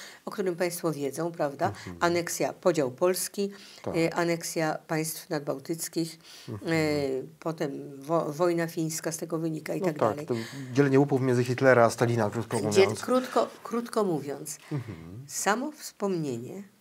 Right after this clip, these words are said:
Speaker 1: o współpracy Hitlera ze Stalinem w ogóle nie istniało nigdy i nie może być postawione. Ono istnieje wśród historyków, ono istnieje wśród, e, ludzi, którzy tym się interesują,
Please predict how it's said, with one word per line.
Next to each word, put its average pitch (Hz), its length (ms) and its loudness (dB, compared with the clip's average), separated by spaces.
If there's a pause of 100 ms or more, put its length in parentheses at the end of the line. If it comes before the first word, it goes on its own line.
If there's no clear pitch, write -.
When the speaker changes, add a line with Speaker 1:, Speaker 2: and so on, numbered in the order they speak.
(380)
Speaker 1:
o 151 340 2
współpracy 175 880 -2
Hitlera 208 500 -4
ze 180 140 -6
Stalinem 165 720 -6 (920)
w 139 100 -4
ogóle 233 340 0 (260)
nie 180 180 0
istniało 185 760 -4 (160)
nigdy 180 560 -6 (440)
i 190 100 2
nie 202 140 2
może 220 320 -2
być 180 280 -6
postawione. 147 640 -6
Ono 151 200 -6
istnieje 156 440 -4
wśród 127 300 -14
historyków, 180 840 -4 (340)
ono 165 160 0
istnieje 156 380 -4
wśród, - 340 -12 (360)
e, 240 40 -8 (760)
ludzi, 170 360 0
którzy 139 380 -8 (120)
tym 170 180 0
się 151 240 -4 (440)
interesują, 175 800 0